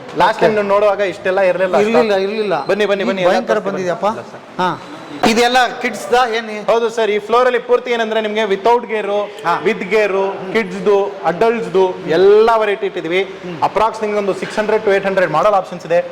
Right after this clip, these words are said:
Speaker 1: ಕಿಡ್ಸ್ ರೇಂಜ್ ಅಲ್ಲಿ ನೀವು ಮೇಲೆ ನೋಡ್ತಿದ್ದೀರಲ್ಲ, ಅಲ್ಲಿಂದ ಸ್ಟಾರ್ಟ್ ಆಗೋದು. ಅಲ್ಲಿದೆ ನೋಡಿ, ಅದರಲ್ಲಿ ಎಲ್ಲ ನಿಮ್ಗೆ ಟೂ ತೌಸಂಡ್, ತ್ರೀ ತೌಸಂಡ್, ಫೋರ್ ತೌಸಂಡ್ ಆ ರೇಂಜ್ ಅಲ್ಲಿನೂ ಪ್ರಾಡಕ್ಟ್ಸ್ ಇದೆ. ಆಮೇಲೆ ಎಲ್ಲಿ ನೀವು ನೋಡ್ತೀರ ಅಂದ್ರೆ ಫೋರ್ ತೌಸಂಡ್, ಫೈವ್ ತೌಸಂಡ್ ರೇಂಜ್‌ದು ಪ್ರಾಡಕ್ಟ್ಸ್ ಇದೆ. ಇಲ್ಲಿ ಬನ್ನಿ, ಇಲ್ಲಿದೆ ನೋಡಿ,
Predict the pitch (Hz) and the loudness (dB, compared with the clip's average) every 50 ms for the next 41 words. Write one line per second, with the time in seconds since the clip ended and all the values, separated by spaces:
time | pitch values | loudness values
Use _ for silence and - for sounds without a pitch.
0 | - - 156 151 - - - 202 180 170 214 220 220 220 214 214 208 196 190 196 | -10 -12 -14 -16 -8 -2 -2 -2 0 2 2 2 2 2 2 2 2 2 0 -2
1 | 190 185 180 180 190 196 202 185 185 185 156 - 165 165 160 170 185 180 151 - | -2 -2 -2 -2 0 0 2 2 0 -2 -2 -4 -4 -2 0 2 2 2 0 -2
2 | 175 175 165 180 190 190 202 196 - - 175 170 170 185 175 170 156 151 170 180 | -4 -4 -2 -2 0 0 -2 -2 -2 -2 -2 -2 0 -2 -4 -4 -4 -4 -4 -6
3 | 175 - - 156 165 156 139 135 147 143 160 170 185 190 180 165 156 156 156 180 | -6 -8 -8 -6 -6 -4 -4 -2 0 0 2 2 2 2 0 -2 -2 -2 -2 -2
4 | 185 190 190 190 190 202 208 208 196 190 190 - 165 190 190 - 196 185 190 190 | 0 0 0 0 0 0 -2 -2 -4 -4 -4 -2 -2 -2 0 0 -2 -2 -2 -2
5 | 185 180 185 180 165 160 175 190 180 - 165 175 175 175 185 170 185 170 156 165 | 0 0 0 0 0 -2 -2 -2 -2 0 -2 -2 0 0 -2 -2 0 0 0 0
6 | 175 180 175 165 175 175 180 185 175 175 170 165 170 160 - 165 165 156 156 - | 0 -2 -2 -4 -4 -2 -2 -4 0 0 0 0 0 -4 -6 -6 -4 -4 -4 -6
7 | - - 180 180 156 143 151 160 170 185 190 202 220 226 226 226 220 214 214 208 | -6 -6 -6 -4 -2 -2 0 2 2 0 2 0 0 0 0 2 2 2 2 2
8 | 214 208 196 196 208 208 202 - 208 214 208 220 208 196 202 202 214 196 - 202 | 0 -2 -2 0 0 -2 0 2 0 2 2 2 0 0 0 0 -2 -2 -2 -2
9 | 190 196 185 196 - - - 202 185 202 185 190 190 190 170 165 196 190 185 175 | -4 -2 -4 -6 -4 0 0 0 0 0 0 0 -2 -2 0 -2 -2 0 2 0
10 | 175 180 175 - - 151 160 160 160 - - 180 190 180 151 127 - 175 190 202 | 0 0 -4 -6 -6 -4 -4 -4 -4 -10 -12 -10 -10 -10 -6 0 0 2 2 2
11 | 196 202 196 196 202 196 202 196 175 143 | 0 0 0 0 0 2 2 0 -2 -4